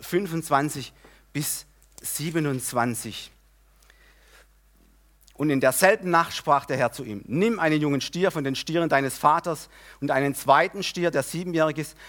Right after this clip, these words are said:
reiße nieder den Altar Baals, der deinem Vater gehört, und haue um das Bild der Aschera, das dabei steht.“ Das reicht schon mal.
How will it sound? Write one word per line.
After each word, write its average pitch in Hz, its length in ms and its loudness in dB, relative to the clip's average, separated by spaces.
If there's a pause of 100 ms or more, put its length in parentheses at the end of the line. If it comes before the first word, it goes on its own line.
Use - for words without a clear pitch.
(140)
reiße 254 480 4
nieder 240 300 2
den 196 160 2
Altar 190 600 4
Baals, 185 580 4 (200)
der 165 80 6
deinem 165 300 4
Vater 208 440 4
gehört, 151 520 0 (240)
und 165 200 2
haue 233 300 6
um 254 180 0
das 208 280 4
Bild 247 220 0
der 226 120 2
Aschera, 196 600 4
das 165 220 -2
dabei 165 320 4
steht.“ 117 420 -4
Das 139 180 -10
reicht 147 180 2
schon 123 140 -6
mal. 95 200 -12